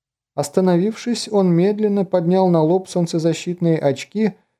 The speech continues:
и Марсал впервые увидел на его лице выражение растерянности. Новичок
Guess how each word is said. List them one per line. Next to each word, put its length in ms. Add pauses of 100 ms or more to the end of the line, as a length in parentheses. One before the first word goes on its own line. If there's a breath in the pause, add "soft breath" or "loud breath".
(360)
и 80
Марсал 460
впервые 440
увидел 380
на 100
его 240
лице 380
выражение 600
растерянности. 880 (800)
Новичок 640